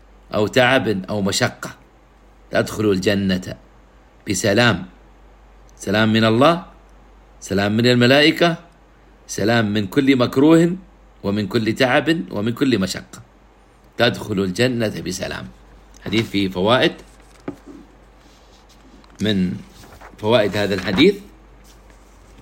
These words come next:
فيه أربع خصال من مكارم الأخلاق التي توجب محبة الله تعالى ومحبة الخلق لمن اتصف بهذه الأخلاق،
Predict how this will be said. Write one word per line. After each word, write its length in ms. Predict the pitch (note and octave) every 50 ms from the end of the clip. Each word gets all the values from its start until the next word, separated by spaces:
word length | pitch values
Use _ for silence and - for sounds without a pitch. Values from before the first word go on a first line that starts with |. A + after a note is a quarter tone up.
| - -
فيه 360 | - B2 A2+ G#2+ A#2 - -
أربع 200 | A2+ G2+ F#2 G2
خصال 500 | F#2+ - - - - A#2+ B2+ D3+ D#3+ - - F3+
من 140 | G2 F#2+
مكارم 380 | F#2+ F#2+ F#2+ B2 A#2+ A2 G#2+ F#2+
الأخلاق 640 | F2+ F#2+ - - F#2+ F#2+ F2+ - - - - - - - - - - - - - - - - - - - - - - - -
التي 240 | G2 G2 F#2+ - -
توجب 360 | - C#3 D3+ C#3+ C3+ E3+ - - - -
محبة 360 | F#2 F#2 B2 A#2 G2 A#2 A2+ A2
الله 220 | G#2 A2 B2 A#2
تعالى 460 | G2 - G#2 G2+ C#3 D3 C3 - - - - _ _ _ _ - _ _ - - - -
ومحبة 480 | F#3+ G3 G3 F#3+ - G3 G3 G3 G3+ F#3+ F#3
الخلق 540 | - - - A3+ A#3 G#3 - - - - - - - - - - - -
لمن 220 | G#2+ A2 B2 B2+
اتصف 640 | A#2+ A#2 - - C#3+ C#3+ - D#3 C#3+ B2 D#3 D#3+ - - - - - - - - - - - - - -
بهذه 640 | - F2 G#2 G#2+ A2 B2 C3 C3 G#2+ G2 G#2 A#2 B2+
الأخلاق، 600 | B2 - - G#2+ F#2 F2+ F#2 G2 F#2+ - -